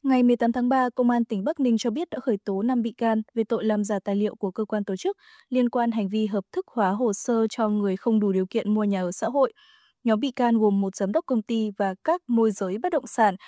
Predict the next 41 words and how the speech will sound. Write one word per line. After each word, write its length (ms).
hoạt 220
động 340
tại 180
dự 100
án 220
khu 160
nhà 140
ở 120
xã 160
hội 260
Thống 180
Nhất 160
Smart 320
City, 360
Bắc 140
Ninh. 240
Các 120
đối 120
tượng 400
thu 360
từ 160
bốn 240
đến 180
bảy 140
triệu 160
đồng 240
trên 180
một 100
bộ 120
hồ 160
sơ 280
để 140
làm 220
giả 200
giấy 220
tờ 220
như 160
xác 200
nhận 200
đối 200
tượng, 180